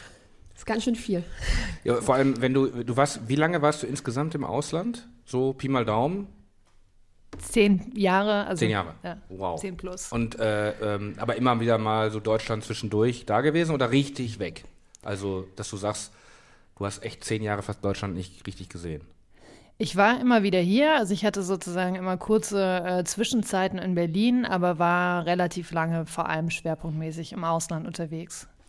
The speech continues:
Speaker 2: Und jetzt gerade so im Winter, denkst du dir dann, „Ach, jetzt wär ich gerne mal in Mexiko eigentlich“? Oder?
Speaker 3: Ja, das Schöne ist, ich, äh, bin also fast aus Mexiko zurückgekommen. Das heißt, ich war im Dezember in Mexiko und hab da eben recherchiert nochmal, ähm, zur Migrantenkrise beziehungsweise zur Migrantenproblematik in Tijuana, also in der Grenzstadt, und war auch in Juare-,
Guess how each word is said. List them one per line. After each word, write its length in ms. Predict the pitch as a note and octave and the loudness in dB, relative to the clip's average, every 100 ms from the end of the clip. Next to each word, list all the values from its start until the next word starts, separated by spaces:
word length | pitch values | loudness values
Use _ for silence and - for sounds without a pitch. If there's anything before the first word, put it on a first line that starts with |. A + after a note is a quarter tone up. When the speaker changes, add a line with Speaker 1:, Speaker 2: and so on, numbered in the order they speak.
| - | -14
Speaker 2:
Und 80 | G#2+ | -4
jetzt 180 | G#2 - | -4 2
gerade 220 | G#2 B2+ | 4 6
so 100 | A#2 | 4
im 140 | A2+ | 2
Winter, 300 | A2+ C#3+ E3 | 2 4 4
denkst 220 | C3 C3 C3+ | 4 0 -2
du 40 | |
dir 80 | A#2+ | -2
dann, 160 | B2 F2+ | 0 -2
„Ach, 200 | A#2 A#2 | -4 -6
jetzt 160 | - | -4
wär 80 | G#2+ | -4
ich 80 | A2 | -4
gerne 180 | A2+ A2+ | -4 -2
mal 120 | G#2+ | -2
in 60 | |
Mexiko 480 | G2+ - C3+ D3 D#3+ | -4 -8 -6 -2 -2
eigentlich“? 400 | C3+ C3+ D#3+ D#3+ - - - | -4 -8 -8 -12 -16 -20 -16
Oder? 300 | A2 A2 G#2+ - - _ _ _ | -10 -8 -8 -12 -20 _ _ _
Speaker 3:
Ja, 100 | - | 0
das 100 | F#3 | 2
Schöne 240 | - B3+ C4+ | 4 6 6
ist, 140 | B3+ | 4
ich, 260 | G#3+ - A3 | -2 -2 4
äh, 240 | G3+ G3 | 6 6
bin 360 | F#3 A3 A3+ G#3+ | 6 6 6 4
also 180 | G3 F#3 | 2 0
fast 300 | - A#3 A3+ | 4 4 4
aus 100 | G#3+ | 2
Mexiko 400 | G3+ G#3+ A3 G3+ | 2 2 -2 -4
zurückgekommen. 540 | - A3 C4 G#3+ G#3 | -2 -2 -2 2 2
Das 100 | G3+ | 2
heißt, 160 | G3 - | 0 -2
ich 100 | - | 2
war 120 | G3 | 4
im 100 | F#3 | 4
Dezember 400 | E3+ - F#3+ A3+ | 0 0 2 4
in 100 | A#3 | 6
Mexiko 600 | A3+ - A3+ - A3+ B3 B3 - - - | 4 2 -4 0 0 0 -6 -12 -20 -14
und 140 | - F3+ | -4 0
hab 140 | G3+ | 2
da 160 | G3 F#3+ | 4 2
eben 160 | F#3 | 2
recherchiert 440 | F#3+ F3 F3 G#3+ G#3 | 2 0 0 2 2
nochmal, 540 | G3 G3 F#3 F#3 F#3 F3 | 4 4 4 4 2 2
ähm, 260 | F3+ F3+ | 0 0
zur 540 | E3+ G3 F3+ F3 F3 E3+ | -2 -2 0 0 0 0
Migrantenkrise 1300 | F3 E3+ F3+ F#3+ G#3 G3+ G3 F#3+ - A3+ G#3+ G3+ G3 | -2 -2 0 0 0 0 0 -2 2 2 4 4 2
beziehungsweise 580 | E3+ - F3+ F#3+ E3+ F3 | 0 -2 0 0 -2 -4
zur 160 | F#3+ | -2
Migrantenproblematik 1080 | F#3 E3 F#3+ G#3 G3+ - F3+ F#3+ F#3+ F#3 F#3 | -2 0 2 4 2 0 -2 0 0 0 -4
in 120 | F#3+ F3 | -4 -4
Tijuana, 580 | G3 - G#3+ A3 G#3+ | -4 -2 2 4 2
also 160 | G#3 F#3 | 0 -2
in 80 | F#3 | -2
der 80 | F3+ | 0
Grenzstadt, 640 | F#3 G#3 - G3+ F#3+ F3+ | 2 2 2 0 0 0
und 100 | F3 | 0
war 140 | F3 | 0
auch 40 | F3 | 0
in 80 | F3 | -4
Juare-, 540 | - G3+ F#3+ F#3+ G3 | 0 2 2 0 -4